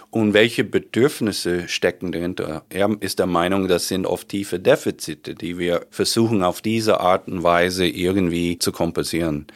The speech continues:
Also der Clou ist, reden mit jemandem. In vielen Fällen wird's gehen, einfach mit einem guten Freund. Wenn man wirklich aber süchtig ist und, ähm, Pornografie kann genauso eine Sucht sein wie Drogen oder sonst was,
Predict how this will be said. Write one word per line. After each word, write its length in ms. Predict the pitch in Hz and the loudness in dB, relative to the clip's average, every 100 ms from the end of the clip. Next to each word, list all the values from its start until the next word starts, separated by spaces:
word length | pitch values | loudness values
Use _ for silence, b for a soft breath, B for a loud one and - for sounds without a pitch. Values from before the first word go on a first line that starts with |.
| B - | B -4
Also 200 | 95 101 | 0 4
der 360 | 101 98 92 | 6 6 2
Clou 320 | - 127 151 143 | 0 6 6 6
ist, 460 | 117 110 - - - | 4 0 -2 -6 -2
reden 380 | 92 101 104 87 | 2 2 2 0
mit 160 | 78 82 | 0 -2
jemandem. 560 | 76 76 73 - - B B B B B | -2 -2 -4 -6 -12 B B B B B
In 120 | 110 107 | 0 2
vielen 280 | 127 156 | 6 6
Fällen 300 | 143 113 120 | 6 6 6
wird's 560 | 113 107 - - - - - | 4 4 2 -4 -6 -10 0
gehen, 320 | 110 139 87 | 4 4 2
einfach 480 | 80 87 87 87 - | 2 0 0 -2 0
mit 180 | 92 90 | 0 2
einem 320 | 90 92 90 | 2 0 0
guten 300 | 95 - 95 | -4 -4 -6
Freund. 560 | - 92 95 95 78 B B B B | -2 0 2 2 -2 B B B B
Wenn 120 | 95 | 0
man 200 | 101 101 | 0 2
wirklich 340 | 113 135 127 104 | 2 2 4 4
aber 200 | 101 95 | 4 2
süchtig 600 | - 120 - - 117 110 | 2 0 -2 -2 0 2
ist 500 | 113 120 - - - | 0 0 -6 -8 -10
und, 480 | 92 90 85 - - | -6 -4 -4 -6 -6
ähm, 340 | 95 87 85 82 | 0 0 0 -4
Pornografie 680 | 101 104 95 95 - 98 | -2 -2 0 0 0 -4
kann 320 | 98 92 92 90 | -2 -2 -2 0
genauso 560 | 87 87 104 - 95 | 0 0 0 2 2
eine 180 | 90 87 | 2 0
Sucht 640 | - 117 110 - - - | -2 -2 -4 -8 -16 -16
sein 500 | - - 87 92 104 | -6 0 0 2 0
wie 320 | 87 85 85 87 | 0 -2 -4 -6
Drogen 460 | - 92 104 107 | 0 2 2 0
oder 160 | 87 82 | 0 -2
sonst 320 | 87 95 - | -2 -4 0
was, 280 | 98 98 | 0 0